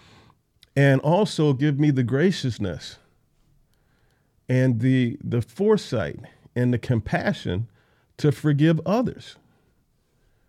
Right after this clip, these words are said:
See, because your word says that whatever measure I give to others will be granted unto me. <laughs> So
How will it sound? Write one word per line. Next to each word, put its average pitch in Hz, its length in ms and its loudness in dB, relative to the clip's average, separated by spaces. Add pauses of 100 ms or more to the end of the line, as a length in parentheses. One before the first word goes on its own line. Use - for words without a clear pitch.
(640)
See, - 120 -10
because 135 340 0
your 123 100 2
word 220 320 2
says 135 380 0
that 131 240 2
whatever 139 420 2
measure 139 320 4
I 139 120 4
give 139 240 2
to - 160 0
others 185 380 2
will 139 140 2
be 135 160 2
granted 135 420 2
unto 135 300 2
me. 202 380 2 (380)
<laughs> 170 280 4
So 143 400 0